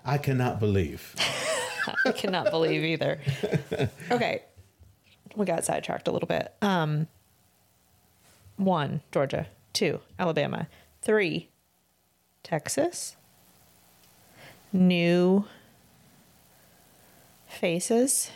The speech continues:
Speaker 2: Strong
Speaker 1: They look like
Speaker 2: team.
Speaker 1: an S E C team.
Speaker 2: Right.
Speaker 1: Before coming in the S E C.
Speaker 2: Right.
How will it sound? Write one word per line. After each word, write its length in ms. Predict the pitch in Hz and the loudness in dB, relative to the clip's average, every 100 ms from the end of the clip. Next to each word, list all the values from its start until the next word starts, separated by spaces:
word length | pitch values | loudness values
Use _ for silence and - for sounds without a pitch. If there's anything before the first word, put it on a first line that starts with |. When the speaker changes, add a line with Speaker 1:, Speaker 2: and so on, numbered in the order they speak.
| - - - _ _ _ _ _ _ _ _ - | -18 -20 -20 _ _ _ _ _ _ _ _ -6
Speaker 2:
Strong 800 | - - 185 165 170 175 175 185 - _ _ _ _ _ _ _ _ _ _ _ _ _ _ _ - | -4 -2 0 2 2 2 2 0 -2 _ _ _ _ _ _ _ _ _ _ _ _ _ _ _ -4
Speaker 1:
They 160 | 135 135 | 0 2
look 160 | 120 | 2
like 240 | 110 - - | 2 2 0
Speaker 2:
team. 140 | 95 | 0
Speaker 1:
an 80 | 92 | 0
S 240 | 90 - | 0 2
E 60 | 92 | 0
C 280 | 85 - 92 | 0 0 0
team. 520 | - 92 82 60 87 - - | 0 0 0 -2 -6 -10 -2
Speaker 2:
Right. 280 | 220 196 - _ _ _ | 0 0 -4 _ _ _
Speaker 1:
Before 320 | - - 90 | -8 0 0
coming 320 | 85 95 85 73 | 0 0 -2 -2
in 120 | 73 | -4
the 80 | 76 | -6
S 180 | - | -4
E 60 | - | 0
C. 60 | 196 | 0
Speaker 2:
Right. 180 | 175 | 0